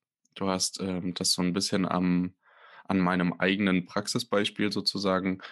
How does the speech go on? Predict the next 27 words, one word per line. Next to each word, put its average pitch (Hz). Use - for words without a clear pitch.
herangezogen. 113
Und 98
das 92
werden 95
wir 90
euch 95
jetzt -
einmal 98
auf 87
die -
Ohren 107
drücken -
und 90
hoffen, 123
dass -
ihr 107
davon 98
ganz 95
viel 92
mitnehmen 90
könnt 92
und 90
euch -
inspirieren 92
lassen -
habt. -
Genau. 98